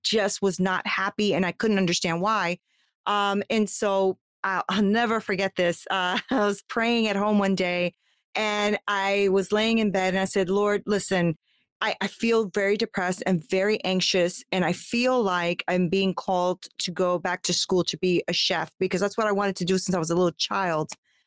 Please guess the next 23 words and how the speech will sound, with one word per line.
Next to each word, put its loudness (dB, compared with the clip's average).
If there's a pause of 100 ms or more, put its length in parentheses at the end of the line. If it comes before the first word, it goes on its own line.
(140)
Um, -2
but 0
it 2
wasn't 0
in 0
my 2
mind 2
anymore, 2
you 2
know, 0
but -2
all 2
of 0
a 0
sudden 0
I 0
was -2
having 0
dreams. 2 (380)
I 0
was 2
having 0
these 0